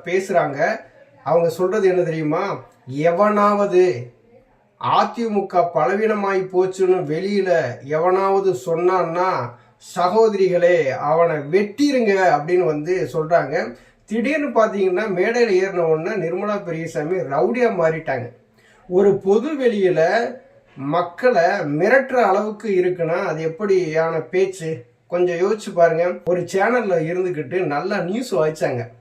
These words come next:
நிர்மலா பெரியசாமி வந்து அனைவருக்கும் ஈர்த்தது என்ன அப்படின்னா, "வணக்கம்" அப்படின்னு வந்து சொல்லுவாங்க. அந்த வணக்கம் அப்படிங்கிற அந்த, அஹ், வார்த்தை வந்து எல்லாத்துக்கும் வந்து பிடிச்சு போனது. அதனாலயே பாத்தீங்கன்னா,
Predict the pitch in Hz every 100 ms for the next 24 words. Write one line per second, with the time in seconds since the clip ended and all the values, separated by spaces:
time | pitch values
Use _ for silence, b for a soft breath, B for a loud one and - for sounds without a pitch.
0 | - 180 190 196 185 170 170 - 160 160
1 | 156 151 180 147 156 170 175 170 185 156
2 | 190 202 - 180 156 151 175 147 147 151
3 | 180 147 - b b - 139 156 170 233
4 | - - 226 202 170 131 - _ - 160
5 | 180 185 175 165 170 175 170 139 123 -
6 | B B 135 151 147 139 156 226 214 254
7 | 277 247 185 202 190 160 151 151 151 143
8 | 135 131 B B - 147 143 139 156 233
9 | 226 220 180 180 202 170 190 214 233 214
10 | 220 254 233 180 175 208 175 - 233 247
11 | 247 208 190 151 120 - _ - 180 208
12 | 214 233 214 185 190 190